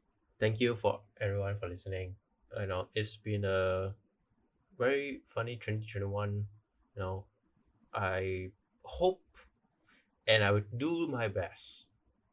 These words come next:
that I will upload more episodes in next year, twenty twenty-two. Wow, I really can't believe it. Twenty twenty-two has come.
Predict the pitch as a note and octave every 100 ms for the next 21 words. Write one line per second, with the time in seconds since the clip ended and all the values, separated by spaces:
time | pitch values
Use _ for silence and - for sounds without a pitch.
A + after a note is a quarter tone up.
0 | _ F#2+ F2+ G2+ F#2 G2+ G#2 G#2 G2+ G2
1 | G#2 G2 F#2+ - F2+ E2+ F#2 - F2 D#2+
2 | - F#2+ F#2 F#2+ F2+ F2 - E2+ F#2 _
3 | _ _ _ _ _ _ _ _ _ _
4 | _ G2 F2 - _ - G2 G#2+ A2 G2+
5 | F#2 F#2 - - G2 G2+ F#2+ F2+ F#2+ F2
6 | - - E2